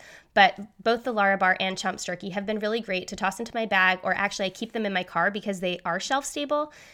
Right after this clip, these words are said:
They're in packages. They're a really nice snack to have in the car because when I used to get really hungry and I was driving, that's when I would drive through somewhere and get some, a little snack to tide me over, and it's really nice to have a snack on hand that I'm just prepared ahead of time that is something that I've chosen.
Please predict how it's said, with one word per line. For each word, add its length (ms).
They're 120
in 160
packages. 560
They're 220
a 40
really 260
nice 220
snack 280
to 80
have 300
in 100
the 80
car 320
because 340
when 160
I 40
used 280
to 60
get 160
really 180
hungry 360
and 100
I 80
was 120
driving, 500
that's 260
when 100
I 80
would 100
drive 220
through 160
somewhere 520
and 140
get 180
some, 200
a 100
little 220
snack 340
to 80
tide 240
me 140
over, 360
and 80
it's 160
really 200
nice 180
to 80
have 140
a 40
snack 280
on 180
hand 400
that 100
I'm 120
just 180
prepared 300
ahead 160
of 100
time 280
that 120
is 140
something 260
that 100
I've 140
chosen. 560